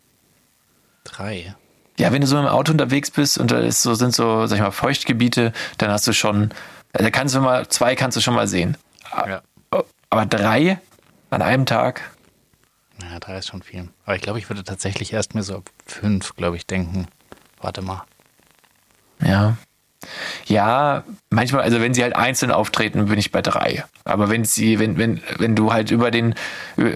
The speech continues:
Speaker 1: es geht
Speaker 2: an
Speaker 1: schon
Speaker 2: verschiedenen
Speaker 1: um, um
Speaker 2: Orten
Speaker 1: Störchsichtungen. Also wenn da jetzt fünf Störche auf einen Schlag sind, keine Ahnung, ob Störche Rudeltiere sind oder nicht.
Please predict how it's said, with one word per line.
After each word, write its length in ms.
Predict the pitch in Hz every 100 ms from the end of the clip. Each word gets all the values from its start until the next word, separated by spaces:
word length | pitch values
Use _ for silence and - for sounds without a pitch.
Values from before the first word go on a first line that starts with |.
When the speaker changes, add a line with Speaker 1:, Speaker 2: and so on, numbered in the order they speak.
| -
Speaker 1:
es 140 | 107 -
geht 80 |
Speaker 2:
an 60 | -
Speaker 1:
schon 80 | 117
Speaker 2:
verschiedenen 500 | 127 - 180 180 131
Speaker 1:
um, 60 |
um 60 | 131
Speaker 2:
Orten 100 | 170
Speaker 1:
Störchsichtungen. 600 | 131 113 104 101 92 90 - -
Also 180 | 101 104
wenn 120 | 104
da 40 | 104
jetzt 300 | 104 95 -
fünf 280 | - 123 -
Störche 340 | - 110 101
auf 100 | 95
einen 360 | 104 104 107 101
Schlag 240 | 98 98
sind, 160 | - 104
keine 200 | - 87
Ahnung, 200 | 92 95
ob 140 | 90
Störche 360 | - 95 90 92
Rudeltiere 600 | 95 98 98 101 95 92
sind 180 | 92 95
oder 220 | 95 87
nicht. 200 | 92 -